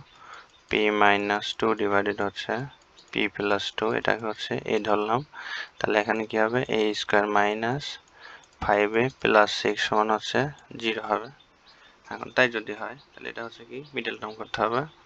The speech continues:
তাহলে এখানে মিডল টার্ম করলে হবে এ স্কয়ার মাইনাস থ্রি এ মাইনাস টু এ প্লাস সিক্স সমান হচ্ছে জিরো। তাহলে এখানে থাকে এ, এ মাইনাস থ্রি মাইনাস টু, এ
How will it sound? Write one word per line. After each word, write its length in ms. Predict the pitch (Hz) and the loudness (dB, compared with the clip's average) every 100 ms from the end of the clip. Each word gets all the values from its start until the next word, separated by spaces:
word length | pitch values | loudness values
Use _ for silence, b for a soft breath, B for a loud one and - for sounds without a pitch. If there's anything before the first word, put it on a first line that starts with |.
| B B B B - - - | B B B B -20 -20 -2
তাহলে 180 | - 110 | 2 2
এখানে 160 | 107 113 | 0 -2
মিডল 180 | 113 107 110 | 0 0 0
টার্ম 140 | 107 107 | -2 0
করলে 180 | 107 107 | 0 2
হবে 220 | 104 110 131 147 - - | 0 0 -4 -6 -4 -2
এ 20 | 113 | 0
স্কয়ার 320 | 110 - 110 113 | -2 0 0 2
মাইনাস 540 | 110 107 113 120 127 - - - - - - | 2 2 2 0 -2 -8 -12 -18 -20 -14 -2
থ্রি 260 | - 113 113 | 2 4 4
এ 20 | 113 110 | 4 2
মাইনাস 420 | 107 107 113 147 - - - | 4 4 4 2 0 -10 -4
টু 80 | - 113 113 | 2 6 6
এ 20 | 151 - B B B B B _ _ | 4 -2 B B B B B _ _
প্লাস 280 | 113 107 104 - | 6 8 6 4
সিক্স 200 | - 104 - | 0 0 0
সমান 200 | 101 107 | 0 0
হচ্ছে 280 | 107 - - 127 147 - - | -2 -4 -2 -4 -4 -14 -2
জিরো। 300 | 113 107 110 147 - _ _ _ B B B B B _ - | 2 4 4 2 -8 _ _ _ B B B B B _ -2
তাহলে 200 | 113 107 | 2 2
এখানে 180 | 107 107 | 2 -2
থাকে 260 | 113 113 110 - 110 | -4 -2 -2 2 6
এ, 20 | 107 127 156 - - - - - | 6 4 0 -14 -20 -14 -4 2
এ 40 | 107 107 | 2 4
মাইনাস 440 | 107 107 110 117 127 - | 2 2 0 -2 -2 -4
থ্রি 320 | - 131 113 127 151 - - 117 | -2 -2 0 -2 -4 -16 -16 0
মাইনাস 420 | 113 110 110 110 - - | 2 4 2 0 -2 -2
টু, 120 | 120 156 - B B B B B _ | -2 -2 -6 B B B B B _
এ 20 | - | -4